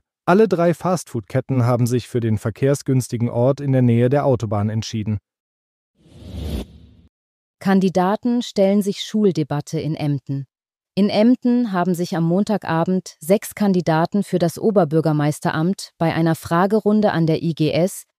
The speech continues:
Speaker 2: den Fragen von Schüler- und Elternvertretungen gestellt.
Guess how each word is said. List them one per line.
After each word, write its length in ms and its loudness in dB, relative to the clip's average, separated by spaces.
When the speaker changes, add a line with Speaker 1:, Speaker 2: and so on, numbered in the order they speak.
Speaker 2:
den 140 4
Fragen 520 0
von 240 -2
Schüler- 560 0
und 240 -4
Elternvertretungen 1120 -2
gestellt. 640 -4